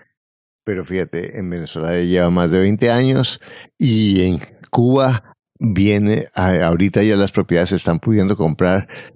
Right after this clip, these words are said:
pero fueron casi sesenta años. Entonces,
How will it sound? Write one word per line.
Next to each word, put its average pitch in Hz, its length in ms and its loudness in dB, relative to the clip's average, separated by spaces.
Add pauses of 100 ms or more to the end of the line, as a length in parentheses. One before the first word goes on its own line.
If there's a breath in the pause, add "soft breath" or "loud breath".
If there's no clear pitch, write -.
pero 90 220 0
fueron 90 500 -2 (120)
casi 85 320 -2
sesenta 82 600 -2
años. 73 300 -4
Entonces, 101 600 0